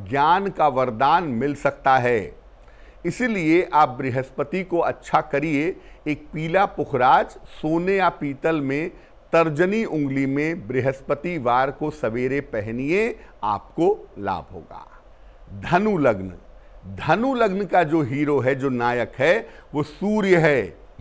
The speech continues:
सूर्य को ठीक रख करके जीवन के संघर्ष को कम किया जा सकता है। अगर आप सूर्य को ठीक रखें तो भाग्य हमेशा आपकी सहायता करेगा।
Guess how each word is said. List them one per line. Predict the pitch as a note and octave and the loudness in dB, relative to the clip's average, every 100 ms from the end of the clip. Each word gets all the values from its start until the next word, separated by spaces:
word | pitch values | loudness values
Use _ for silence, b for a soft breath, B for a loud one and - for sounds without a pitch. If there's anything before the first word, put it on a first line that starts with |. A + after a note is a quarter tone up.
| - - - b b - | -20 -20 -20 b b -20
सूर्य | - F3 G#3 G#3+ G#3 | -10 -4 -2 -2 0
को | G#3+ G3+ - | 2 2 0
ठीक | - G#3 A#3 F#3+ | -4 0 0 0
रख | C3 - - | -2 -2 -2
करके | A#2 A2+ D3+ F#3 F#3+ B B | -2 0 2 2 0 B B
जीवन | G2+ C#3 F3 E3+ G3 F#3+ | -10 -6 -4 -2 -2 -2
के | F#3 F#3 | -4 -2
संघर्ष | - D3 A#2 C#3+ D#3 | -4 -4 -2 -2 -2
को | - E3+ | -4 -4
कम | - D3+ D#3 | -2 -4 -4
किया | D3+ A#2 A#2 C3 | -6 -2 0 2
जा | C3+ C3+ | 0 -2
सकता | C3 - C#3+ | -4 -2 2
है। | C#3 D#3+ G3+ - - b b b b | 4 2 0 -10 -20 b b b b
अगर | C3+ D3 D#3 | -2 0 0
आप | C3+ D3 C#3+ | 4 2 2
सूर्य | - D3+ D#3 | -8 -2 -2
को | D3+ D3+ - | -2 -6 -6
ठीक | C#3 C3+ A#2+ | -6 -4 -4
रखें | A2 - E3 A3 A#3+ B B | -4 -2 -2 -2 -4 B B
तो | C3 | -8
भाग्य | G2 F2 C3 E3 F3 E3+ | -8 0 2 2 2 -2
हमेशा | A#2+ B2+ C#3+ C3 E3 | -2 -4 -6 -2 2
आपकी | E3 A#2+ B2+ - D3+ B2+ | 2 4 0 0 -10 -8
सहायता | - G#2 G#2+ A#2 D#3 D#3+ | -6 -4 -4 0 2 2
करेगा। | A#2+ G#2+ G#2+ G#2 C#3 A#2 E2+ | 0 -2 -2 4 6 6 2